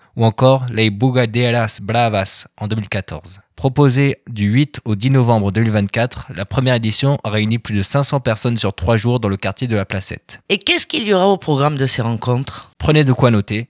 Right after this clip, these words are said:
Speaker 1: Les rencontres commencent le jeudi six novembre avec la cérémonie d'ouverture du festival à la maison de la région à dix-huit heures sur invitation. Elles se poursuivront le lendemain avec le balletti, déjà complet avec Rémi Geoffroy, solo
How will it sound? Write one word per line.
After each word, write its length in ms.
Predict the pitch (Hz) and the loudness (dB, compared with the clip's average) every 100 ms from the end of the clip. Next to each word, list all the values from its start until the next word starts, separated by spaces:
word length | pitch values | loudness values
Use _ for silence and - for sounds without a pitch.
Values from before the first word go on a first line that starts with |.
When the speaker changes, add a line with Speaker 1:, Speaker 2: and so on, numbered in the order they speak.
| _ - | _ -6
Speaker 1:
Les 60 | 113 | -2
rencontres 340 | 117 135 143 | 0 0 0
commencent 360 | 120 117 127 - | 0 2 0 -2
le 80 | 98 | -4
jeudi 240 | 98 92 | -4 -4
six 140 | - | 0
novembre 420 | 156 143 117 127 117 | 4 4 4 0 -2
avec 260 | 110 104 - | -4 -4 -4
la 80 | 101 | -4
cérémonie 460 | 135 127 123 113 | -2 0 2 2
d'ouverture 480 | 104 107 104 - 117 | 2 2 0 0 -4
du 100 | 98 | -2
festival 580 | 110 127 - 117 117 104 | -4 -2 0 2 2 2
à 80 | - | 0
la 120 | 113 | 2
maison 280 | 104 104 104 | 2 2 0
de 100 | 107 | 0
la 120 | 92 | -2
région 400 | 90 104 104 120 - _ | -2 -2 -2 -4 -6 _
à 80 | 135 | -4
dix-huit 360 | 131 107 95 | -4 -4 -2
heures 200 | 107 110 - | -2 -4 -4
sur 220 | - 147 | -2 0
invitation. 500 | 131 117 110 - - _ _ _ | 0 0 -2 -4 -8 _ _ _
Elles 100 | 113 | -4
se 80 | 123 | -2
poursuivront 520 | 110 139 - 127 131 | -2 -2 0 2 4
le 60 | 110 | 4
lendemain 440 | 117 113 117 123 - | 4 2 2 2 0
avec 180 | 107 - | -2 -2
le 60 | |
balletti, 640 | 92 117 123 117 113 104 - | 2 4 4 0 -2 -4 -6
déjà 300 | 110 127 151 | 0 2 2
complet 400 | - 139 - 135 - | 2 0 0 -2 -2
avec 260 | 107 101 | -4 -4
Rémi 280 | - 131 127 | -2 0 0
Geoffroy, 440 | 113 113 - 107 - | 0 0 0 -2 0
solo 420 | - 135 131 139 | 2 4 4 2